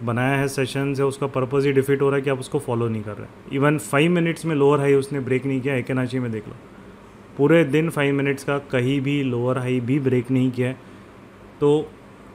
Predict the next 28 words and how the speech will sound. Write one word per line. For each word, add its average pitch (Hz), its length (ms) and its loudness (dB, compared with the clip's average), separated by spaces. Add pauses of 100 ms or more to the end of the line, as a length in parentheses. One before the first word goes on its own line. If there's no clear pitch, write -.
यहाँ 131 200 0
पे 147 100 0
जब 143 200 0
five 135 300 2
minutes 135 200 -4
का 135 420 -4
हायर 127 180 -2
लो 139 140 0
break 131 300 0
हुआ 123 200 0
था, 120 160 -10 (200)
उसके 139 220 -4
बाद 139 160 0
market 131 420 0
lower 131 240 0
हाई 135 120 2
break 131 280 0
नहीं 135 180 0
किया 123 240 -2
है, 131 120 -2
तो 135 160 -4
फिर 139 160 -2
कोई 139 180 0
sense 139 380 -2
ही 165 80 0
नहीं 160 100 0
बनता 131 420 -2
है 131 120 -6